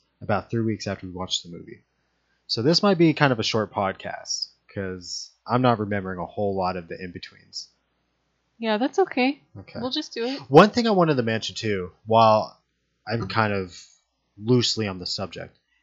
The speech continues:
Speaker 1: is, um, I think we might try to shorten the podcast lengths a little bit, because they've been actually getting longer and longer. Like, our last one was, like, an hour forty or something like that.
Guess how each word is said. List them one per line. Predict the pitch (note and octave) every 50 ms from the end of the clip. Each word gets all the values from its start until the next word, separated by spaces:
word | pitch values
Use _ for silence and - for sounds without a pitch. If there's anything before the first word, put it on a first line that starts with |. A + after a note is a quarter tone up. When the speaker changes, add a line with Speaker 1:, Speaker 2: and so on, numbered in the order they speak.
| _ _ _ -
Speaker 1:
is, | A#2+ A#2+ A#2 A2 A2 G#2+ G#2 G#2 G2+ G2+ G2 - - - - _ _ _ _ _ _ _ _ _ _ _ _ _
um, | - G2 A2 A2 G#2+ G#2 G2+ G2+ G2 F#2 F2 - _ _ _ _ _ _ _ _
I | - B2
think | B2 - F3+ F3
we | - F#3
might | D#3+ D3+ B2+
try | - - C3 A2+
to | G2+
shorten | - - - A2 G#2+ A2+ A2+ A2+
the | A2 -
podcast | - A#2+ - A#2 - - B2+ A#2+ A#2 - - A2+
lengths | A2+ A2+ C3 B2+ _ - - - - - -
a | A#2+ A2+
little | G#2+ G#2 A2 A2+ A#2+ C3
bit, | B2+ C3+ C#3+ D3 D3+ - - _ _ _ _ _ _ _ _ _ _ _ _ _ _ _ _ _ _ _ _
because | B2 A2 - B2 A2 G2
they've | A#2 A2
been | G2 B2 B2 C3
actually | A#2+ A2 A#2 A#2+ - - C3 A#2+
getting | A2 B2 A#2 G#2 F#2+ F2
longer | E2+ F2 G3 G3+ G#2 G#2
and | G2+ G2
longer. | G2 G2 G2+ G#2 G#2+ A#2+ B2 B2 - _ _ -
Like, | A2 A2+ A2
our | A2 G#2 G2
last | G2 G2+ G#2+ G#2 - -
one | A2 G#2+ G#2 G#2
was, | G2 - -
like, | G2+ G2 F#2+
an | G2 F#2+ -
hour | F2+ F2+ G2 G2+ G2
forty | - _ G#2+ G2 F#2+ G2+ G#2 A2 A2+ A#2 A#2 _ _ _
or | - A2
something | - - A#2+ G#2+ A#2 A#2
like | A#2 A2+ A#2 -
that. | B2 B2 C3 - -